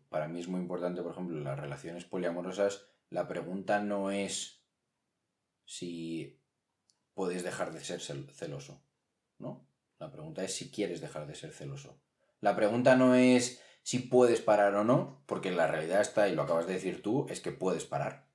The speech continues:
cuando juegas al baloncesto, por ejemplo. Con lo cual, ese es el, el objetivo sería poder alcanzar ese estado mental de manera voluntaria, estés en la situación en la que estés. Y eso se entrena, y eso es lo que yo entiendo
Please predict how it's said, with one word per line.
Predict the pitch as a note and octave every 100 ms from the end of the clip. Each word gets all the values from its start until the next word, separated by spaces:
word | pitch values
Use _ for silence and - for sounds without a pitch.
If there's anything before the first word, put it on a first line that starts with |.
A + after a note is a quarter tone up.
| _ _ _ _ _ -
cuando | D2+ C#2
juegas | C#2+ D2+
al | C#2+
baloncesto, | C2+ - B2 - D2
por | -
ejemplo. | E2+ C#2 - - _ _ _ _
Con | G#2
lo | G2+
cual, | G#2+ G#2
ese | A2 A#2+
es | A2+ -
el, | G#2+ G2
el | G#2 F#2
objetivo | F#2 - - G#2
sería | A2 A2 A#2+ F#2 -
poder | F2 F#2+
alcanzar | G2+ G2 G2+ A2+ F#2+
ese | G2
estado | - A2 G#2
mental | G#2 G#2+ - B2+ E3 - - _ _ _ _ _ G2+
de | A2 A2+
manera | G#2 A2 B2+ B2
voluntaria, | B2 A#2+ A2+ B2+ C3+ C#3+ E3 C#3+ - -
estés | G2 - G#2 G#2+
en | A#2+
la | A2
situación | G2 F#2 G#2
en | G#2
la | F#2
que | -
estés. | - A2+ - - _ _
Y | F#2+ E2
eso | F#2
se | F#2
entrena, | F#2 F#2+ A2+ G2+ D2 F2
y | E2+
eso | G#2
es | G2+
lo | G2+
que | G2+ G2
yo | G#2
entiendo | A#2+ A#2+ A#2 A2+ G2+ F#2